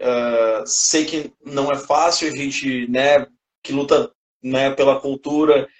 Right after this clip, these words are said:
eu imagino o quanto vocês, ah, devem ter feito um movimento para que isso estivesse acontecendo, né?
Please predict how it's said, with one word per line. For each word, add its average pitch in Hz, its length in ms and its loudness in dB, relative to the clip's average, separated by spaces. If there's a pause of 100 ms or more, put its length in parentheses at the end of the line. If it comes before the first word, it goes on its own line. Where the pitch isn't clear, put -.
(140)
eu 131 100 -4
imagino 135 640 0 (260)
o 127 140 -6
quanto 151 380 6
vocês, 151 580 4 (400)
ah, 139 420 10
devem 139 240 4
ter 147 300 6 (480)
feito 151 220 0
um 156 80 -10
movimento 151 540 0
para 139 140 0
que 135 140 -10
isso 139 120 -6
estivesse 139 360 0
acontecendo, 139 840 -2 (300)
né? 117 260 -6